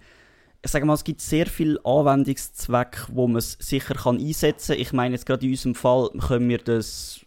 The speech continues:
unter anderem als P-C-F-Component in eine Power-App integrieren. Wir könnten es über ein S P F X irgendwo im SharePoint integrieren. Ähm,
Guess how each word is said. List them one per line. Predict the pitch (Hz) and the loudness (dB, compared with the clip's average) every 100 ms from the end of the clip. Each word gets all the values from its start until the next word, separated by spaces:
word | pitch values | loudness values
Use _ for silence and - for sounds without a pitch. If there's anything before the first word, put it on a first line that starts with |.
| - - _ - | -20 -20 _ -4
unter | 123 113 120 | -2 2 4
anderem | 117 117 113 113 | 4 4 2 2
als | 101 110 110 | 4 2 0
P-C-F-Component | - 131 135 - 127 - - 117 - 120 120 117 113 - | -4 -2 -2 2 0 0 -2 -2 4 4 4 2 0 -4
in | - 120 | -2 0
eine | 113 107 | 2 2
Power-App | 101 - 139 151 147 - | 0 0 2 4 2 2
integrieren. | 139 139 139 139 127 127 127 127 123 120 | 0 2 0 0 -2 0 2 2 4 4
Wir | 113 | 2
könnten | 110 113 113 | 0 -2 -2
es | 113 120 | -4 -4
über | 107 | -4
ein | 107 107 | -2 -4
S | - 117 - | -4 -6 -6
P | - 117 | -4 -4
F | - | -4
X | - 117 - - - | -8 -8 -10 -16 -16
irgendwo | - 110 117 107 110 | -10 -6 -4 -2 -2
im | 110 | -2
SharePoint | - 127 131 - 135 135 | 0 -2 -2 0 0 0
integrieren. | 135 123 131 123 120 123 120 123 120 - - - - - - _ - | -2 -2 -2 -2 0 2 4 2 0 -4 -20 -20 -20 -20 -20 _ 0
Ähm, | 117 117 113 110 110 104 | 4 6 6 4 2 0